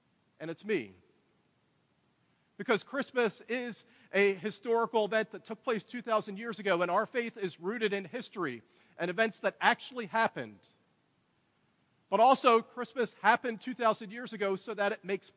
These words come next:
possible each and every year, and even throughout the year, that we have the opportunity to receive the greatest gift that has ever been given, that perfect gift. The gift that Paul says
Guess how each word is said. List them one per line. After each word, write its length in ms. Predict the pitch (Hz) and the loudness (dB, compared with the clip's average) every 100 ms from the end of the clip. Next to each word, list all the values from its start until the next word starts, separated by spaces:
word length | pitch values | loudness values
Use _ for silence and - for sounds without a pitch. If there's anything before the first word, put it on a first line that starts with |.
| - | -2
possible 720 | 240 285 233 160 143 135 165 _ _ _ _ _ _ _ _ | 0 0 -2 -2 0 -2 -6 _ _ _ _ _ _ _ _
each 260 | 214 262 277 | -8 -6 0
and 100 | 254 | 2
every 260 | 214 214 | 4 0
year, 480 | 202 240 247 220 226 | -2 -2 2 4 4
and 140 | 175 208 | 0 -4
even 220 | 214 208 | -4 -4
throughout 580 | - 202 - 190 240 - | -4 -8 4 6 6 2
the 80 | |
year, 260 | 156 156 180 | -4 -2 -4
that 120 | 175 - | -6 -8
we 280 | 147 240 247 | -10 -8 -4
have 180 | 208 214 | -2 -2
the 80 | 220 | 2
opportunity 600 | 220 214 - 220 196 196 | 0 0 -8 -8 -6 -4
to 60 | 175 | -4
receive 480 | 170 - 240 233 208 | -6 -8 -12 -12 -10
the 80 | 170 | -10
greatest 500 | 135 196 208 208 - | -6 -2 -2 -2 -4
gift 240 | 220 208 | -4 -4
that 100 | 226 | -6
has 160 | 175 - 175 | -10 -8 -6
ever 180 | 208 | -4
been 160 | 220 214 | -2 -2
given, 400 | 170 160 165 170 - _ _ - | 0 0 0 -6 -10 _ _ 0
that 260 | 180 - | 0 2
perfect 440 | 247 247 247 180 - | 2 2 2 -2 0
gift. 440 | 143 107 _ _ _ _ _ _ _ _ _ _ _ 165 | -2 -4 _ _ _ _ _ _ _ _ _ _ _ -10
The 80 | |
gift 260 | 170 240 240 | 2 2 4
that 220 | 240 208 - | 6 6 6
Paul 260 | 247 247 | 2 2
says 440 | 214 226 214 196 | 0 -2 -2 -6